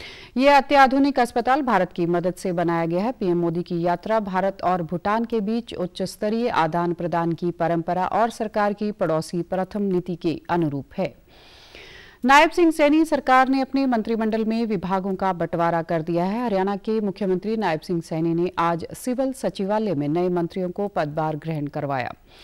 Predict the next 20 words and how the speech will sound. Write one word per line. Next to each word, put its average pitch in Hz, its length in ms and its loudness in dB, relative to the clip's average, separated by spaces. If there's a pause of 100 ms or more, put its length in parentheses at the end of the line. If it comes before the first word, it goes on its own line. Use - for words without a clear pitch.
(320)
प्रदेश 285 340 0
के 320 240 2
मुख्यमंत्री 277 580 0
नायब 202 240 2
सिंह 214 200 -4
सैनी 202 300 -2
के 196 140 -4
पास 190 400 0
गृह, 202 260 0
राजस्व 202 580 -2
और 185 540 0
आपदा 202 380 0
प्रबंधन, 202 480 -2
युवा 196 340 -2
सशक्तिकरण, 202 800 -4 (100)
सूचना 240 500 -4
जनसंपर्क, 190 760 -4
भाषा 196 540 -4
एवं 175 140 -2
संस्कृति, 175 640 -6